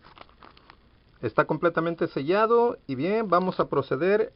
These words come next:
a abrirlos, por los cuales aquí tenemos a las famosas tijeras. Y bien,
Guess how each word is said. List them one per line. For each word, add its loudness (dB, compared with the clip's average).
a -2
abrirlos, 0
por -12
los -6
cuales -2
aquí -8
tenemos -6
a 2
las -2
famosas -4
tijeras. -4
Y -6
bien, 2